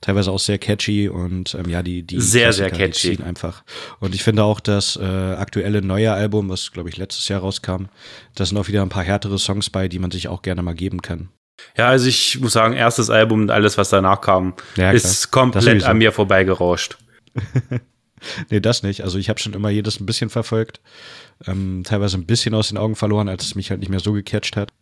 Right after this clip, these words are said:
Speaker 1: Aber nie komplett aus den Augen verloren.
Speaker 2: Ja. Ja, und
Speaker 1: Von
Speaker 2: dann
Speaker 1: daher showmäßig auch auf jeden Fall gebührender Headliner.
Speaker 2: Ja.
Speaker 1: Sind ja jetzt auch schon ein paar Jahre unterwegs.
Speaker 2: Ja, also Headliner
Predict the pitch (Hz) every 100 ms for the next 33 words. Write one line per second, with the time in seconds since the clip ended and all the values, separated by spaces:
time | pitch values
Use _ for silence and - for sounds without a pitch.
0 | _ 87 85 85 85 82 80 78 80 -
1 | _ _ 98 101 101 - 92 98 92 85
2 | - 95 87 87 - - - 92 - _
3 | _ - 95 - - _ _ - - -
4 | - _ 180 156 131 117 147 165 175 87
5 | - 127 - - - _ - - 113 104
6 | 104 107 98 98 95 - 92 - 92 92
7 | - 87 110 104 95 90 98 87 80 80
8 | 87 _ _ _ - 135 - 92 87 85
9 | 90 82 - 92 87 82 82 82 82 85
10 | - _ - 131 180 120 120 117 - 131
11 | 175 170 175 180 190